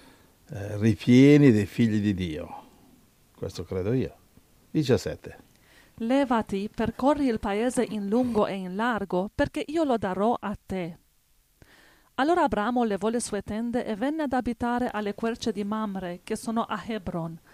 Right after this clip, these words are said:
Speaker 2: e là costruì un altare all'Eterno. Genesi tredici diciotto.
Speaker 1: Gloria a Dio. Vedi che ad ogni svolta Abramo sempre fa un altare all'Eterno.
Speaker 2: È vero, sì.
Speaker 1: Nel nostro caso, noi,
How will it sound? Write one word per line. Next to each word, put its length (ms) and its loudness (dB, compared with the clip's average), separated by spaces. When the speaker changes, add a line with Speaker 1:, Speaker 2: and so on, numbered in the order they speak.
Speaker 2:
e 120 -4
là 180 2
costruì 560 -4
un 160 -6
altare 480 -4
all'Eterno. 840 -10
Genesi 400 -4
tredici 720 -4
diciotto. 580 -8
Speaker 1:
Gloria 320 2
a 40 0
Dio. 420 0
Vedi 320 6
che 400 2
ad 140 -4
ogni 260 10
svolta 800 2
Abramo 540 2
sempre 880 0
fa 160 0
un 100 0
altare 420 -8
all'Eterno. 760 -12
Speaker 2:
È 120 -4
vero, 340 -10
sì. 200 -16
Speaker 1:
Nel 140 0
nostro 360 2
caso, 640 4
noi, 280 4